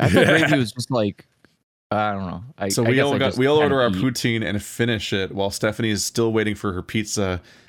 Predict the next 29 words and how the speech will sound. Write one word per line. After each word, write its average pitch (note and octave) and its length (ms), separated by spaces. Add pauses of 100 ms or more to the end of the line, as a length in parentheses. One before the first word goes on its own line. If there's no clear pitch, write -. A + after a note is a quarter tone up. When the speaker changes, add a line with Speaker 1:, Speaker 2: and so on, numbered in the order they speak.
(160)
Speaker 2:
I A#2 120
think D3 200
we C#3+ 140
all B2 500
are G2+ 120
finished A#2 500
eating A2 300
for, G#2 140
like, F#2+ 200
ten G#2 300
minutes G2+ 300
before F#2+ 260
Stephanie G2+ 400
finally G2 440
gets F#2 260
her F#2+ 120
pizza G#2 380
at F2+ 80
the F2+ 180
end, F#2 220
and, F#2 200
and G2 120
awkwardly F#2+ 400
we F#2+ 80
just, F2+ 160
like, F#2+ 220 (480)
she - 140
just, G2 100
like, G2+ 160